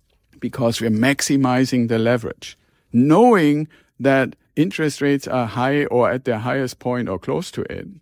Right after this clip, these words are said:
and assuming that the interest rates are going to come down in the next two to three years so that we can refinance,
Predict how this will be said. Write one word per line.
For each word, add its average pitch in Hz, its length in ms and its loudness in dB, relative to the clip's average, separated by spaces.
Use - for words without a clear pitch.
and 139 200 2
assuming 190 540 0
that 143 180 0
the - 120 -2
interest 139 400 -2
rates 127 220 -2
are 120 100 -2
going 120 280 -2
to 120 100 -8
come 113 240 -4
down 143 260 -2
in 127 120 0
the 117 120 0
next 104 260 -4
two 107 140 -6
to 113 100 -4
three 110 240 -6
years 107 220 -4
so 120 120 -6
that 110 180 -2
we 110 100 -6
can 104 280 -6
refinance, 101 840 -4